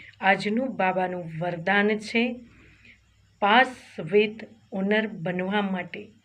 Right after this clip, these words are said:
પુરુષાર્થની ગતિ તીવ્ર અને બ્રેક પાવરફુલ રાખવાવાળા, અર્થાત યોગી ભવ." વિસ્તાર છે, વર્તમાન સમય પ્રમાણે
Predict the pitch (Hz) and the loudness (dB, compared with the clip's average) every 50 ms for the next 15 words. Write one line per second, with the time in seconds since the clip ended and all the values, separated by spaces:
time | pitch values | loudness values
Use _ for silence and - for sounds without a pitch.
0 | _ _ _ _ _ _ _ _ _ _ _ _ _ - 226 233 233 233 294 285 | _ _ _ _ _ _ _ _ _ _ _ _ _ -2 2 2 2 4 2 0
1 | - - - 240 214 208 208 208 - 220 214 202 185 165 196 196 202 196 - 220 | 0 2 4 4 4 4 4 0 -4 -4 -4 -4 -4 -2 0 0 0 0 -2 -4
2 | 220 254 - 226 - - _ _ _ _ _ _ - - 208 202 190 180 175 196 | -4 -4 -4 -8 -14 -18 _ _ _ _ _ _ 0 2 4 4 4 2 2 2
3 | 202 226 262 - - - - - - - - _ _ _ - 185 185 190 185 180 | 2 2 2 -2 -8 -16 -20 -20 -20 -20 -20 _ _ _ -6 -4 -2 -2 -2 -4
4 | 185 170 170 165 208 208 220 240 233 233 226 - - - 185 175 180 180 196 202 | -6 -10 -8 0 4 6 6 6 6 4 -6 -12 -10 -4 0 0 0 2 0 -2
5 | 202 196 - 226 220 214 190 190 208 208 208 208 - - 214 208 208 208 202 202 | -2 -4 -4 -4 -4 -2 2 4 4 4 4 2 -2 -4 -4 -2 -2 -2 -2 -4
6 | 202 208 202 - _ _ _ _ _ _ _ _ _ _ _ - 190 202 202 202 | -6 -8 -10 -16 _ _ _ _ _ _ _ _ _ _ _ -4 2 6 6 6
7 | 202 202 - - - 220 233 240 240 233 - 220 190 170 170 170 175 190 196 190 | 6 4 0 -6 -2 0 2 2 0 0 -4 -8 -8 -8 -8 -8 -4 -4 -4 -4
8 | 185 165 160 202 202 202 202 202 - - 156 156 160 160 175 175 180 - - _ | -4 -6 -8 -8 -6 -8 -8 -10 -12 -12 -10 -8 -8 -8 -8 -10 -12 -14 -20 _
9 | _ _ _ - - - - - - _ _ - 160 170 196 190 190 - - - | _ _ _ -20 -20 -20 -20 -20 -20 _ _ -6 -4 -2 -2 -2 -4 -2 2 6
10 | 214 208 208 208 - - - - 226 233 233 - - - - _ - - _ _ | 6 6 6 4 0 -8 -4 -2 -2 -2 -2 -4 -10 -18 -20 _ -20 -20 _ _
11 | _ _ _ _ _ 165 160 170 202 208 208 208 - 269 269 277 285 294 294 294 | _ _ _ _ _ -4 2 4 4 4 4 4 0 0 2 4 4 4 4 2
12 | 294 - - 226 202 208 220 226 226 226 - - - 190 196 196 196 190 180 175 | 0 -2 0 0 2 4 4 2 2 0 -4 -6 -4 -2 -2 0 0 -2 -2 -2
13 | 185 202 233 | -4 -6 -6